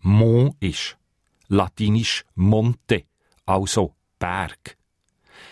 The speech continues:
Mit Monte fangen in der Schweiz ein paar Namen an, zum Beispiel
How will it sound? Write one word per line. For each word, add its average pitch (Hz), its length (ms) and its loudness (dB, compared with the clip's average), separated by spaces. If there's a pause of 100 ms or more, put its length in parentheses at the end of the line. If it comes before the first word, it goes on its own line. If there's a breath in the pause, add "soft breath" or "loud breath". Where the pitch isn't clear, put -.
(240 loud breath)
Mit 127 320 2
Monte 156 760 2
fangen 127 280 4
in 104 80 2
der 117 100 0
Schweiz 123 380 -2
ein 95 160 -2
paar 98 160 -2
Namen 117 420 -2
an, 76 220 -6 (260)
zum 104 240 0
Beispiel 90 580 0